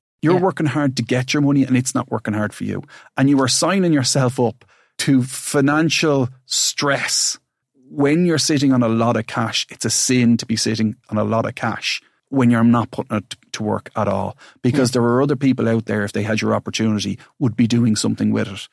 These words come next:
Speaker 2: Yeah.
Speaker 1: And just because you have cash sitting there and you're kind of just not sure what to do, you need to take the time to make some decisions and say, "You know what?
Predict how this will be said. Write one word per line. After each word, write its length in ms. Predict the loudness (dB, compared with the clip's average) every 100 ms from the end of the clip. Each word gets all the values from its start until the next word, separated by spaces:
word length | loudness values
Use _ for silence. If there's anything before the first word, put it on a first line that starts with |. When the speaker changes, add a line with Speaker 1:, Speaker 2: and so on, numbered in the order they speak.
| _
Speaker 2:
Yeah. 240 | -6 -6 -2
Speaker 1:
And 160 | 0 2
just 220 | 2 0
because 200 | -2 0
you 40 |
have 80 | -2
cash 240 | -2 -6 -4
sitting 260 | -4 -2 -2
there 260 | -2 -4 -10 -20 _ _ -6
and 260 | -2 0
you're 140 | 0 -2
kind 240 | -2 -2
of 100 | -2
just 320 | -2 -2 0
not 260 | 2 0 0
sure 320 | -2 0 0
what 240 | -2 -4 -6
to 60 |
do, 360 | -4 -2 -2 -4 -4
you 140 | 2
need 360 | 4 6 4 2
to 80 | -2
take 200 | -4 -6
the 80 | -6
time 380 | -4 -2 -2 -2
to 100 | -2
make 240 | -2 -2
some 160 | -4 -4
decisions 540 | -2 -2 -2 -4 -6
and 120 | -6
say, 120 | -2
"You 120 | 0 2
know 100 | 2
what? 220 | 0